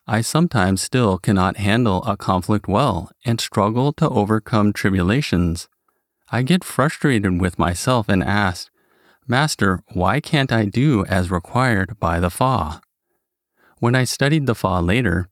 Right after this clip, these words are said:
this passage from Lecture four of Zhuan Falun stood out, and I made progress. Quote,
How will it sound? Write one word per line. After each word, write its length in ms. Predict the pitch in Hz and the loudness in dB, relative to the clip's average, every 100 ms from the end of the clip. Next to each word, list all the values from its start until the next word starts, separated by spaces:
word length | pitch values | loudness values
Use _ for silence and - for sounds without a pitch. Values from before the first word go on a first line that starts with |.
| _ _ _ _ | _ _ _ _
this 180 | 123 151 | -2 -2
passage 480 | - 143 139 139 139 | 0 0 0 -2 -2
from 300 | - 104 87 | -2 0 2
Lecture 380 | 90 - - 151 | 0 -2 -2 -2
four 300 | 98 87 87 | 0 0 0
of 200 | 110 98 | -2 -2
Zhuan 300 | 101 131 147 | 0 0 0
Falun 400 | 104 95 101 110 | 0 2 0 -4
stood 260 | - 92 | -4 0
out, 300 | 95 131 87 - _ _ _ | 2 0 -2 -8 _ _ _
and 180 | 147 151 | -2 2
I 80 | 131 | 2
made 300 | 92 85 90 | 2 0 -2
progress. 640 | - 160 139 87 80 - - _ _ _ _ _ _ _ | -2 -2 0 -2 -4 -8 -16 _ _ _ _ _ _ _
Quote, 380 | - 104 120 | 0 2 2